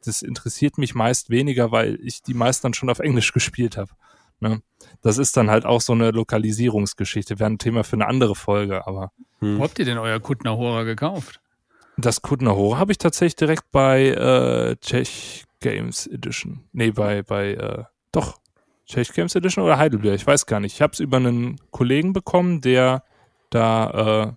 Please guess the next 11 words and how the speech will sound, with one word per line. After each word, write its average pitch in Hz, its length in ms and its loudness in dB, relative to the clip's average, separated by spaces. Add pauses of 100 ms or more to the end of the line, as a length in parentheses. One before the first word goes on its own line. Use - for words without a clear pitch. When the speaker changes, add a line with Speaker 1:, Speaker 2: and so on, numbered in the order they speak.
(440)
Speaker 1:
arbeitet. 98 520 -2 (680)
Ja. 110 140 -2 (500)
Speaker 2:
Hm. 101 160 -2 (400)
Speaker 1:
Das 117 140 2
habe 175 120 6
ich 143 60 2
nicht 143 180 0
gebraucht 98 340 -4
gekauft, - 480 -12
ja. - 140 -10 (840)
Speaker 2:
Ja. 98 160 -6